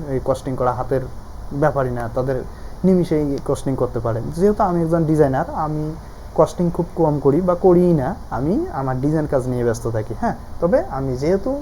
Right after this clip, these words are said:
মাঝে মধ্যে এটা দেখি বা করা লাগে মাঝে মধ্যে, এই হিসাবে আমি করি। তো যাই হোক,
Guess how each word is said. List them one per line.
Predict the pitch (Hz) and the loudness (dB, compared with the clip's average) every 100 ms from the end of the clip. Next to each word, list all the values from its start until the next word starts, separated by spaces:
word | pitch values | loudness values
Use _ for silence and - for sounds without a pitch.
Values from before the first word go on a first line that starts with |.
| 160 | -2
মাঝে | 143 165 | 0 2
মধ্যে | 160 160 170 165 | 0 0 2 2
এটা | 156 | 0
দেখি | 143 160 - 156 156 170 | 2 2 2 -2 -4 -2
বা | 131 | -2
করা | - 147 | 4 6
লাগে | 143 135 | 6 4
মাঝে | 135 123 | 2 0
মধ্যে, | 127 135 262 | 0 0 -2
এই | - 220 196 | 0 2 4
হিসাবে | 160 135 147 175 | 4 6 6 4
আমি | 147 - | 2 0
করি। | 110 113 | -2 -2
তো | 131 135 151 | -4 -4 -2
যাই | 165 | -2
হোক, | 208 | -2